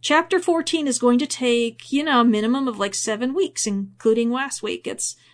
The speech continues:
very long chapter, seventy-two verses long, and requires a lot of context. To put that in perspective, chapter thirteen is, like, thirty-five verses long, and chapter fifteen is forty-two verses long.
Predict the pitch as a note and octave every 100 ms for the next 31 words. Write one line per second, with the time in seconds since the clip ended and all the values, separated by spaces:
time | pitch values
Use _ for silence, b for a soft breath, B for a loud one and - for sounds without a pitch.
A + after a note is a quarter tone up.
0 | b _ _ _ _ G3 A3+ B3 C#4+ D4
1 | F4+ - B3 G#3+ - F#4 - _ _ _
2 | _ _ _ - - B3 B3+ C4+ D#4+ D4
3 | D#4+ D4 C4 B3 D#4+ C4 G#3 G#3+ A3+ A#3+
4 | B3 B3 B3 A#3+ F#3+ G3+ G3 - G3+ G#3
5 | A#3 F#3+ - - - - - - - -
6 | - - - _ _ b b b b b
7 | - - F#4 F#4+ F#4 E4+ - D4+ - -
8 | D4+ D4+ A#3+ A3 A3 C#4 D4 - E4 C4
9 | - D4+ - - - F#4+ F4 A#3 G#3+ A3
10 | A#3+ B3 B3 A#3+ A#3 - - C#4+ C#4 C#4
11 | C4 D4+ D#4+ F4+ A#3 A3 A3 A#3+ A3 G#3+
12 | G3 G3 B3 b b b - B3 - C#4+
13 | C4 B3+ - D#4 - - D4+ C#4 C4+ C4+
14 | - - D4+ D#4+ C4 - G#3+ F3+ - -
15 | - - A3 A#3+ -